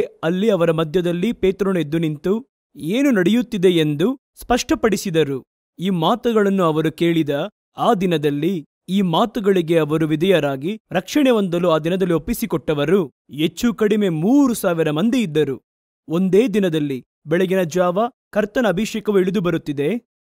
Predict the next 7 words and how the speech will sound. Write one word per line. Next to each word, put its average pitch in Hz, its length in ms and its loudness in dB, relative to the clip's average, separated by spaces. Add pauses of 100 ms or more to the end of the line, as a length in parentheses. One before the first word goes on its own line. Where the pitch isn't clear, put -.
(120)
ಸಂಜೆಯೊಳಗೆ 196 1000 2 (360)
ಅದರಲ್ಲಿ 190 400 2
ಮೂರು 214 300 2
ಸಾವಿರ 214 320 0
ಮಂದಿಗಿಂತಲೂ 190 520 0
ಅಧಿಕವಾಗಿ 151 600 0 (220)
ಇದೇ 170 260 0